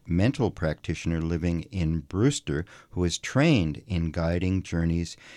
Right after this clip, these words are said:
using psilocybin. What's been the best experience? Uh, what, what can you, what can you point out as have been, ha-, have you personally or someone that you know or guided journeys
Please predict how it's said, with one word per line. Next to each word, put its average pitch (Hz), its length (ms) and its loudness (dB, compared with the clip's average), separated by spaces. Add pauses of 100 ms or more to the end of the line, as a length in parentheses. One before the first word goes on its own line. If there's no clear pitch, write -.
(160)
using 87 500 2
psilocybin. 85 800 0
What's 240 180 4
been 254 200 4
the 170 80 2
best 131 240 2
experience? - 720 -12 (880)
Uh, 123 100 -6
what, 147 440 4
what 143 280 0
can 131 240 2
you, 123 380 2
what 113 200 0
can 120 160 0
you 113 100 2
point 110 300 0
out 101 200 2
as 85 120 -8 (140)
have 92 200 -2
been, 98 220 0 (200)
ha-, 98 280 -2
have 101 180 -4
you 123 540 2 (360)
personally 123 720 2
or 92 140 0
someone 98 460 -2
that 87 200 -6
you 98 280 -2
know 92 340 0
or 80 180 -4
guided 85 420 -2
journeys 92 380 -4